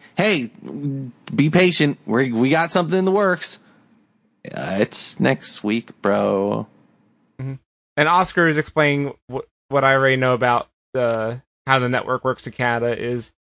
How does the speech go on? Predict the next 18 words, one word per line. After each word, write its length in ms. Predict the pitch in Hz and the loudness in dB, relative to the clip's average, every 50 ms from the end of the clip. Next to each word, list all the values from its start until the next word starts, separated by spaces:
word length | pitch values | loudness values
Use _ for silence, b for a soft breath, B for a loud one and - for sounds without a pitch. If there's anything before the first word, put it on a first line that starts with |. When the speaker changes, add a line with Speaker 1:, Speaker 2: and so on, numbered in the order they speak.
| _ _ | _ _
Speaker 2:
they 120 | - 143 | 2 4
have 280 | 143 147 143 143 143 120 | 6 6 4 4 4 2
an 120 | 143 139 | 0 2
actual 280 | 135 135 135 - - 135 | 2 2 2 2 -2 -6
T 160 | 127 - 139 | -4 -4 -4
V 120 | 131 139 135 | -2 -2 -4
channel, 480 | - - 143 139 143 151 160 165 - _ _ _ _ _ _ _ _ _ _ _ _ _ _ _ _ | -2 0 0 2 2 0 0 -2 -4 _ _ _ _ _ _ _ _ _ _ _ _ _ _ _ _
but 100 | - 139 117 | -2 2 4
they 80 | 143 | 4
also 240 | 139 135 131 - 135 | 2 2 2 2 4
have 200 | 131 131 123 120 | 4 4 4 2
the 160 | 123 131 131 | 0 0 2
over-the-top, 640 | 123 127 113 120 110 113 - 131 120 113 110 110 - _ - | 2 2 0 -2 -6 -6 -4 -2 0 0 0 0 -4 _ -6
uh, 320 | 117 113 113 117 117 127 - _ _ _ | -4 -4 -2 -2 -4 -6 -8 _ _ _
version 380 | - 117 113 120 - - 123 131 _ _ _ _ | -6 -6 -6 -6 -8 -12 -16 -16 _ _ _ _
on 100 | - 120 | -12 -8
the 80 | 117 113 | -6 -4
web. 240 | 110 107 101 - | -2 -2 -4 -4